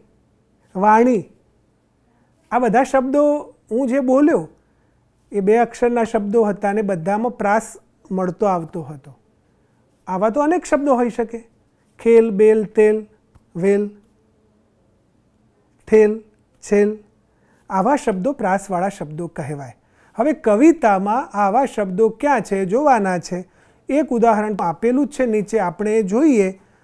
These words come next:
અને એકાદ શબ્દ બીજો પણ હું તમને પ્રાસવાળો શબ્દ લખાવું, બાકીના તમારે લખવાના છે. તો જોઈએ સ્ક્રીન પર.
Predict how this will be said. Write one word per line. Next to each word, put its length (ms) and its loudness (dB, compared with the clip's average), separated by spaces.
અને 160 0
એકાદ 360 2
શબ્દ 360 -6
બીજો 260 2
પણ 180 0
હું 120 4
તમને 480 -2
પ્રાસવાળો 580 -2
શબ્દ 260 -6
લખાવું, 600 0
બાકીના 520 -2
તમારે 340 0
લખવાના 540 -4
છે. 240 -14
તો 120 -2
જોઈએ 380 0
સ્ક્રીન 360 0
પર. 240 -2